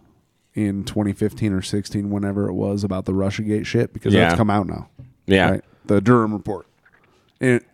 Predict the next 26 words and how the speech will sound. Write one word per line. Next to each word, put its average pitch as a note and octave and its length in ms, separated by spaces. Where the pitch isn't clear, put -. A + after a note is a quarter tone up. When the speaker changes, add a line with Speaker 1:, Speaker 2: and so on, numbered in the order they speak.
Speaker 1:
and B2 160
it B2 140
was A2+ 220
absolute A2 880
bullshit C3 680
that F#2 320
Donald A2+ 340
Trump G#2+ 280
had F#2+ 160
th-, G#2+ 220
and G#2 200
Moscow G#2+ 200
Speaker 2:
Anything F#2 320
to F2 100
do E2+ 160
Speaker 1:
had E2 80
Speaker 2:
with D#2+ 200
Speaker 1:
anything A#2 420
to A2 40
do G#2 140
with G2 140
each F#2+ 160
other. F#2+ 260
Speaker 2:
Right. E2+ 360
Speaker 1:
I'm - 80
sorry. A2+ 420